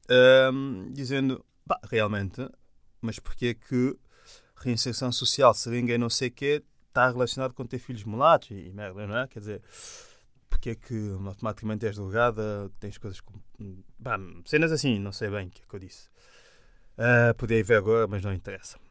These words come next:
Quem sabe, sabe, quem não sabe, soubesse. Ahm, disse uma coisa, disse uma coisa desse tipo, do tipo, realmente é estúpido, não é? Estranho.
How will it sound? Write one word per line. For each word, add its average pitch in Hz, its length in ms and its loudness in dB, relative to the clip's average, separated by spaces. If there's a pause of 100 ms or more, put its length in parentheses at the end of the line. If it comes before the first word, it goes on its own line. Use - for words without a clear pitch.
(180)
Quem 117 120 -6
sabe, 107 240 -6
sabe, 107 180 -8
quem 110 120 -10
não 101 100 -8
sabe, 98 220 -12
soubesse. - 440 -12 (180)
Ahm, 160 800 6 (1040)
disse 160 340 4
uma 175 120 4
coisa, 127 400 4
disse 139 260 0
uma 135 120 -2
coisa 123 180 0
desse 123 220 2
tipo, 127 260 2
do 170 80 0
tipo, - 180 -4
realmente 139 420 2
é 110 120 2
estúpido, 139 560 -4
não 151 80 2
é? 147 60 2
Estranho. 139 500 -2